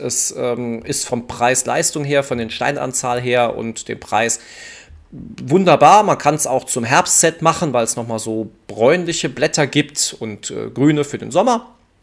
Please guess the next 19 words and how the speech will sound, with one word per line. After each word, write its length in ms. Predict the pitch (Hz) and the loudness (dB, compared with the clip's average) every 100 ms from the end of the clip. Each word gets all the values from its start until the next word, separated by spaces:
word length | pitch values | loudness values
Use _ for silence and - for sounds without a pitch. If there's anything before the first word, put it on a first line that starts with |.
| _ _ _ _ - | _ _ _ _ -8
Das 140 | 123 | -4
ist 20 | 110 | -2
auch 60 | |
ein 80 | 104 | -2
sehr, 100 | 113 | -2
sehr 140 | 95 | -2
schönes 360 | - 151 160 - | -2 -2 0 0
Set 260 | 139 - - - - - | 0 0 -8 -20 -18 -8
und 140 | 123 | 0
wird 160 | 151 156 | 0 2
bestimmt 520 | 143 - 180 190 165 | 0 2 4 4 4
irgendwann 260 | 143 127 127 | 0 2 0
mal 60 | |
eine 80 | 117 | 0
Preissteigerung 460 | 127 131 - 117 107 | 0 0 0 -4 -6
erfahren. 440 | - 147 160 170 - _ | -4 -2 -2 -4 -10 _
Und 280 | 156 156 - | -2 -2 0
als 160 | 143 - | 0 0
Platz 300 | - 131 - | -4 -4 -4